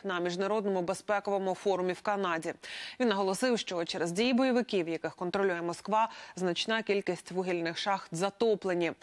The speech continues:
Водогони та електролінії стали ціллю обстрілів. Клімкін закликав міжнародну спільноту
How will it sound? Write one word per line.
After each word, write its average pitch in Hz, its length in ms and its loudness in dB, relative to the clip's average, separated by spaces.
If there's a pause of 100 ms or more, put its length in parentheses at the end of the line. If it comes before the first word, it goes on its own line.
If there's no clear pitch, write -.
(260)
Водогони 208 460 2
та 165 160 -4
електролінії 190 680 2
стали 180 320 0
ціллю 190 360 2
обстрілів. 180 680 0 (420)
Клімкін 202 500 2
закликав 190 400 0
міжнародну 180 500 0
спільноту 233 640 2